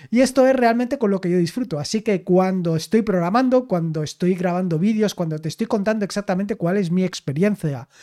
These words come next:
con Linux, con Rust o con Python, es cuando estoy disfrutando. No tanto cuando estoy, pues, básicamente lo que te decía, configurando o personalizando mi entorno de escritorio.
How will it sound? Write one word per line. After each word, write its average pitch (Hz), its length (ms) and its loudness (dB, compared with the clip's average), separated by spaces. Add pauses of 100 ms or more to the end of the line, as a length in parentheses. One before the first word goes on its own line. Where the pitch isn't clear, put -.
(280)
con 139 160 0
Linux, 196 360 2
con 147 160 -4
Rust 190 300 0
o 180 60 0
con 139 180 -6
Python, 226 540 2 (840)
es 196 240 0
cuando 185 460 2
estoy 196 220 -2
disfrutando. 160 760 -2 (480)
No 226 240 0
tanto 226 400 2
cuando 214 540 2
estoy, 190 420 0
pues, 156 320 -6
básicamente 180 500 -2
lo 190 80 0
que 156 100 -6
te 147 100 -10
decía, 165 440 -2
configurando 185 640 2
o 208 80 0
personalizando 175 760 -2
mi 190 240 -2
entorno 185 360 -2
de 185 80 -2
escritorio. 131 500 -10